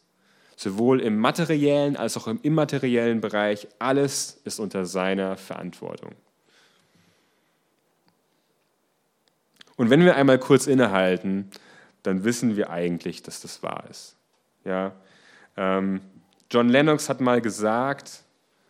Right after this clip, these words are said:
es gibt zwar einen oberflächlichen Zusammenhang zwischen dem Atheismus und der Wissenschaft, aber es gibt einen viel tieferen Zusammenhang zwischen dem Glauben an einen persönlichen Gott,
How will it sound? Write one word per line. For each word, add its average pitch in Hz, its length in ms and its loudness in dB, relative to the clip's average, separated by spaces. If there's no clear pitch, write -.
es - 160 -10
gibt 143 220 0
zwar 131 200 -2
einen 117 200 2
oberflächlichen 135 1200 0
Zusammenhang 120 880 -2
zwischen 104 500 -6
dem 95 220 -2
Atheismus 123 840 -4
und 110 180 -8
der 107 140 -2
Wissenschaft, 107 680 -6
aber 107 180 -2
es 101 100 -2
gibt - 140 -4
einen 104 180 -2
viel 185 520 0
tieferen 135 520 -4
Zusammenhang 104 880 -4
zwischen - 400 -8
dem 95 160 -4
Glauben 101 340 0
an 101 80 -4
einen 92 160 -6
persönlichen 92 540 -6
Gott, - 400 -6